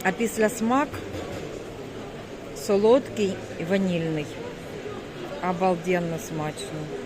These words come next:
От спустилась вниз, щоб показати вам цю ялинку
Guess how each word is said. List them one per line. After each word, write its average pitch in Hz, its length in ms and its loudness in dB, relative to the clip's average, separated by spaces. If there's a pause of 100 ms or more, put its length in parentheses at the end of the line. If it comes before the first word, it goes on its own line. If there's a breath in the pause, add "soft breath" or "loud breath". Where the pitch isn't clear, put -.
(1700)
От 302 160 -2
спустилась 247 800 -4 (1120)
вниз, 254 340 2 (1400)
щоб 202 120 -4
показати 214 800 -2
вам 202 160 -2 (220)
цю 202 180 -2
ялинку 240 640 0